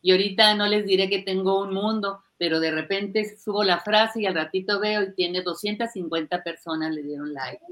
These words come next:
le dieron trescientos. Entonces, paso a pasito, ¿no? Esto tiene poco tiempo, mi página es una página que tiene menos de dos años y,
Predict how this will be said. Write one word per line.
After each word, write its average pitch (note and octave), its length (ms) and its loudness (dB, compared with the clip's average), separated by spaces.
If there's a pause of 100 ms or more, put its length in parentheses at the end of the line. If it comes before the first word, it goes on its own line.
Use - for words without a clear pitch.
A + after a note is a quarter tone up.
(160)
le G#3+ 80 0
dieron G3 300 0
trescientos. D#3+ 560 -4 (400)
Entonces, E3+ 520 -4 (220)
paso A3+ 280 4
a A3+ 100 0
pasito, D3 540 -2
¿no? E3+ 220 -4 (200)
Esto E3 260 -2 (140)
tiene F#3 440 2
poco F#3 320 2
tiempo, G3+ 540 2
mi D#3+ 180 -2
página E3 600 2
es D#3 160 -2
una E3 200 -2
página E3+ 520 0
que - 80 -14
tiene E3 280 -2
menos E3 320 -2
de C#3+ 80 0
dos C#3+ 240 -2
años E3 460 -2 (560)
y, C#3+ 400 -4